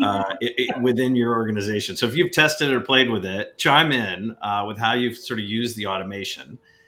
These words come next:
Speaker 1: uh, and what you think. Now, I'll tell you, Joe, last week,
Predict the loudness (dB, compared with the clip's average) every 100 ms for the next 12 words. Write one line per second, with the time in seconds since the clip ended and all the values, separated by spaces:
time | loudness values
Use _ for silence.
0 | _ -6 -2 0 0 0 -2 -2 -4 -8
1 | -10 -12 -12 -10 -10 -8 -8 -6 -8 _
2 | -6 -4 -4 -4 -4 -4 -6 -8 -10 -6
3 | -4 -4 -8 -12 -12 -12